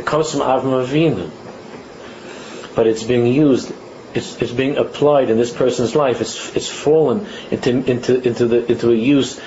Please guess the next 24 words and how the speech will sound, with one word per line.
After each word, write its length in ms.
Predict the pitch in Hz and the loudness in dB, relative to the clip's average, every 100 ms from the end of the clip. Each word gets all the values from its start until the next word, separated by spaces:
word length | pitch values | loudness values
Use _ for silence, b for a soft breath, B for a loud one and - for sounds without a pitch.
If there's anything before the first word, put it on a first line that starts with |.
| B - | B -2
that 140 | 107 | 0
is 120 | 107 | 2
horrible 520 | - - 135 135 110 95 | -2 -2 2 2 4 4
and 80 | |
it's 100 | 92 | 2
disgusting. 640 | - 104 - 131 - - 90 - - - - - - - - - B B B B B | 0 -4 0 2 2 -4 -10 -12 -18 -18 -18 -18 -16 -16 -16 -18 B B B B B
As 160 | 131 - | -4 -2
kol 220 | - 190 | 0 4
ha'chulshas, 800 | 180 - 139 185 - - - - | 2 2 2 2 2 -2 -4 -2
na'tayvus 680 | 117 110 - 156 175 135 131 | -2 -2 -2 0 2 2 0
the 60 | |
dvam 240 | 117 139 139 | 0 0 0
shveil. 420 | - - - - - B B B B B - | -2 0 0 -4 -10 B B B B B 0
This 260 | 170 180 - | 0 0 0
same 280 | 185 180 | 2 4
midah 220 | 165 185 180 | 4 4 4
of 120 | 139 | 4
ahava, 540 | 123 131 156 131 120 | 2 2 0 2 2
of 80 | 113 | 4
love, 320 | 135 117 - - - - - - - - - - - - - - - - B B B | 4 2 -2 -14 -18 -18 -16 -16 -12 -14 -14 -16 -16 -16 -16 -16 -14 -12 B B B
that 180 | 135 113 | 0 2
gives 300 | 170 160 147 | 2 2 4
us 200 | 147 - | 2 2
the 320 | 135 - | 0 0